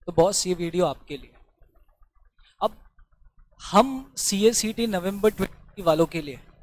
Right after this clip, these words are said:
एक योद्धा batch ला रहे हैं, but इस योद्धा batch के बारे में समझाने के पहले मैं आप सबको thank you बोलना चाहता हूँ,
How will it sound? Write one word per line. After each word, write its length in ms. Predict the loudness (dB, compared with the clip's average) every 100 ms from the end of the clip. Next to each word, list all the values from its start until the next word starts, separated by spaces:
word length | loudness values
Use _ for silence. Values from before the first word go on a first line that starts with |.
| -20 _ _ _ -2
एक 160 | -2 -2
योद्धा 400 | 2 4 4 4
batch 380 | 4 4 0 -2
ला 160 | -4 -6
रहे 140 | -8
हैं, 140 | -20 _ -20 _ _ _ _ _ _ 0
but 120 | 0
इस 140 | 0
योद्धा 320 | 4 4 6 0
batch 480 | 0 -2 0 -2 -4 _ -8
के 80 | -2
बारे 260 | 0 0 -2
में 140 | -2
समझाने 680 | -2 -4 -2 -2 0 -4 -4
के 120 | -6
पहले 360 | -2 -2 -2 -8 -12 -20 -20 _ _ _ _ -4
मैं 260 | -4 -4 -8 _ _
आप 120 | -6 -4
सबको 360 | -6 -8 -6
thank 340 | -6 -6 -8 -4
you 160 | 0
बोलना 300 | 4 4 2
चाहता 320 | -4 -2 -2
हूँ, 80 | -6